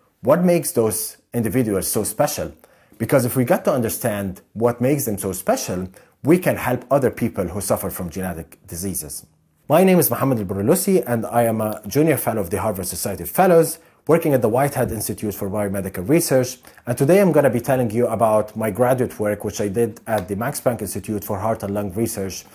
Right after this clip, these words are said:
at, uh, Bad Nauheim, Germany, at the lab of, uh, Professor Didier Stenier. So at the lab of Professor Didier Stenier, people use,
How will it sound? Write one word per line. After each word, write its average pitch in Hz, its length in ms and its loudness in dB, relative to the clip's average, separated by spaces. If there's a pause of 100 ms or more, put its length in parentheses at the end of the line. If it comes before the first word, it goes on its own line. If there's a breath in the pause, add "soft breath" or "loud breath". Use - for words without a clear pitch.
(320 loud breath)
at, 120 460 0
uh, 107 140 -2
Bad 104 240 0
Nauheim, 104 560 -4 (120)
Germany, 101 560 -2 (140 loud breath)
at 117 140 -2
the 120 60 0
lab 117 320 2
of, 104 400 -4 (300)
uh, 110 100 -2
Professor 113 420 -4
Didier 95 340 -2
Stenier. 87 520 -4 (720)
So 165 160 4
at 147 140 4
the 160 60 6
lab 214 200 4
of 165 120 -2
Professor 131 380 0
Didier 113 280 0
Stenier, 110 600 0 (420 soft breath)
people 175 420 4
use, 123 460 2